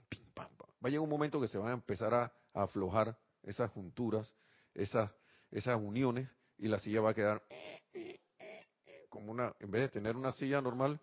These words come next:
voy a tener una silla mecedora. Bueno, así mismo nos pasa a los, al cuerpo. El cuerpo físico empieza a pasarle eso, y por eso es que di-, uno después se pregunta que, "Ay, ¿por qué nos existe? ¿Por qué nos ponemos viejos?", no sé qué.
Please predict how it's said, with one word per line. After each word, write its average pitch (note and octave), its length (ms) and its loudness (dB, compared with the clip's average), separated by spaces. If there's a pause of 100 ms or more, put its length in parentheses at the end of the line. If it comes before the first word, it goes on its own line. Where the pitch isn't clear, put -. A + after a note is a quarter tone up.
voy A2+ 120 -2
a A2 40 0
tener G#2 160 -6
una A2 120 -4
silla A2 200 -2
mecedora. G#2 380 0
Bueno, G2+ 160 -2
así B2 160 -4
mismo B2+ 200 -2
nos G2+ 120 -4
pasa A2 240 -2
a - 20 2
los, G2+ 120 -4 (100)
al F#2 160 -4
cuerpo. - 380 -6 (1800)
El F#2+ 120 -8
cuerpo B2+ 280 2
físico A#2+ 280 -2
empieza A2 260 0
a A2+ 40 -2
pasarle G2 380 0
eso, F#2 160 -4
y F2 60 -6
por F#2+ 160 -6
eso G2 120 -4
es A#2 60 -4
que A2 100 -2
di-, G#2 220 -4 (540)
uno G#2+ 240 -2
después A2 260 0
se B2 60 -4
pregunta G#2+ 280 -6
que, C3 100 0
"Ay, F3+ 320 4
¿por D#3 260 -2 (140)
qué G3+ 220 0
nos E3+ 220 -10 (260)
existe? - 800 -10
¿Por - 200 -14
qué F#3+ 140 -8
nos A#3 140 -8
ponemos D#3+ 560 -2
viejos?", F3 580 -4
no - 160 -12
sé - 160 -12
qué. - 180 -12